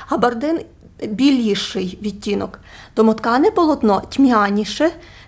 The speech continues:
трішечки білого кольору, але воно трішечки тьмяніше. Щільність тканини можна побачити зблизька. Видно, що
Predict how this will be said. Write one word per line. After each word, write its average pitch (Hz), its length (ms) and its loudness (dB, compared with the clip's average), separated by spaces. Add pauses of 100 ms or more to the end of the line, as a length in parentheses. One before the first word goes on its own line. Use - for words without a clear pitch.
трішечки 254 720 -2
білого 359 460 2
кольору, 220 340 0
але 214 160 -2
воно 247 360 -2 (280)
трішечки 233 500 -4
тьмяніше. 220 760 0 (500)
Щільність 233 680 2
тканини 240 480 2
можна 262 340 4
побачити 240 600 -4 (760)
зблизька. 208 840 -2 (120)
Видно, 247 460 0
що 220 340 -6